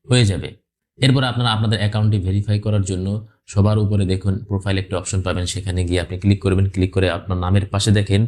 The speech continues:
একটি রিফ্রেশ বাটন আছে, সেখানে ক্লিক করে নিচের দিকে তথ্য হালনাগাদ যে অপশন আছে সেই অপশনে আপনার ক্লিক করার সাথে সাথে আপনার প্রোফাইলটি কমপ্লিট হয়ে যাবে।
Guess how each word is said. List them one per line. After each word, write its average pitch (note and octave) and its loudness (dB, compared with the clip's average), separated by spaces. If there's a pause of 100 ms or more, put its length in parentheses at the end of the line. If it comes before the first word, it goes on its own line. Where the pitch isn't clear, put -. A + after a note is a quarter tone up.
(460)
একটি G#2 4
রিফ্রেশ A2+ 4
বাটন G#2+ 2
আছে, G#2 0
সেখানে G2+ 2
ক্লিক A#2+ 0
করে A#2 2 (400)
নিচের G#2+ 6
দিকে G#2+ 2 (640)
তথ্য B2 4
হালনাগাদ A2 2
যে G2+ 0
অপশন G2 0
আছে G#2 0
সেই G#2 0
অপশনে F#2+ 0
আপনার F#2+ -2
ক্লিক G2+ 0
করার G2+ 2
সাথে F#2+ -4
সাথে G2+ -2
আপনার G2 -6
প্রোফাইলটি G2 0
কমপ্লিট G2 -2 (180)
হয়ে C#3+ 4
যাবে। D#2 0